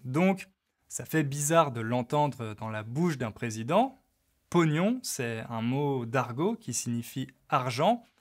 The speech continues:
et dingue, ça veut dire fou. Donc,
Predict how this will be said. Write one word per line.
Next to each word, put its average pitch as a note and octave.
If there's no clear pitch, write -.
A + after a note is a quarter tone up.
et E3+
dingue, C#3
ça -
veut A2
dire C#3+
fou. -
Donc, F#3